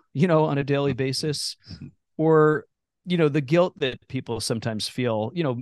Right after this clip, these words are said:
Speaker 1: myself included, in, in having sort of such, um, such, um, bounty, when we know that, especially nowadays, so many other people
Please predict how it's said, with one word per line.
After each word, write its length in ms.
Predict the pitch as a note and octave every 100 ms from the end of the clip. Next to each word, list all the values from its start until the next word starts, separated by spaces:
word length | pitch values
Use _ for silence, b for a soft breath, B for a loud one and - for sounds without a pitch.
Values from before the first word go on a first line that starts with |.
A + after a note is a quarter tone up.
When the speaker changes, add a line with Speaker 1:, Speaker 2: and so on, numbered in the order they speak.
| -
Speaker 1:
myself 720 | C3+ B2 - - D3 B2+ -
included, 640 | A2 G#2 A3 G#3+ A#2+ G#2
in, 400 | A#2 A#2+ A#2+ A#2
in 160 | B2 B2
having 500 | C#3 D#3 C3+ B2+ A2+ b b b
sort 220 | - D#3
of 80 | B2+
such, 480 | - D3 - - - _
um, 560 | B2+ B2 B2 A#2 A2 A2+ - _ _ _ _ _ _ _ _ _ -
such, 480 | - D#3 - -
um, 600 | - C3+ B2+ A#2 A2 A2+ - _ _ _ -
bounty, 640 | D3+ D#3+ D#3 G#2 A#1+ - _
when 340 | D3 C#3+ C3+ B2+
we 140 | C#3
know 180 | C#3+ C#3+
that, 200 | C3 B2 _ _ _ _ -
especially 480 | D3 - D#3+ C#3+ B2+
nowadays, 600 | C3 E3+ C#3 A#2 A2+ -
so 200 | - D#3+
many 200 | C#3+ C3+
other 160 | C3+ C3
people 600 | - B2 B2 B2 A#2+